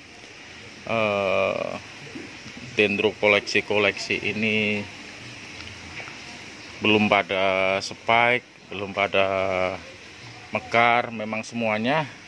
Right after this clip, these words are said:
saya jual yang sekarang ini no I D, tapi ternyata mekarnya bagus-bagus. Ini salah satu variannya, ya. Salah satu variannya. <clears throat> Jadi ini punya keriting, tapi saya nggak bisa membedakan ya,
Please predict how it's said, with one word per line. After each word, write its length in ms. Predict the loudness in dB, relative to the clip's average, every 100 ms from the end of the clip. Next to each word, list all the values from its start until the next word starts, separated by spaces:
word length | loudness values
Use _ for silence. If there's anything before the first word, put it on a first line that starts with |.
| -16
saya 240 | -4 0 2
jual 340 | 6 8 8
yang 160 | 6 0
sekarang 380 | 2 4 4
ini 240 | 2 4 4
no 160 | 6
I 160 | 6 4
D, 160 | 2 0
tapi 240 | 0 -2
ternyata 400 | -4 -4 -2 -2
mekarnya 480 | -2 -2 -2 0 2
bagus-bagus. 840 | 0 -2 0 0 2 -2 -2 -8 -10 -12 -10 -8 -8 2
Ini 160 | 4 6
salah 240 | 8 6
satu 240 | 4 0 0
variannya, 580 | 2 6 4 4 -2 -6 -12 -18 -10
ya. 140 | -4 -4 -4 -12 -12 -10 -10 -10 -8 -8 -10 -10 -10 -12 -12 -12 -12 -12 -12 -12 -14 -14 -14 -14 -14 -12 0
Salah 220 | 4 4
satu 260 | 4 2 4
variannya. 720 | 4 6 4 4 -2 -4 -8 -14 -18 -4 0
<clears throat> 600 | 0 0 -6 -10 -8 -2
Jadi 180 | 2 2
ini 160 | 0
punya 240 | 0 -4 -4
keriting, 560 | -4 -2 0 2 0 -6 -12 -16 -16 -16 -4 0
tapi 180 | 2
saya 160 | 4 4
nggak 160 | 2 2
bisa 160 | 0
membedakan 560 | 0 2 2 4 2 2
ya, 160 | 0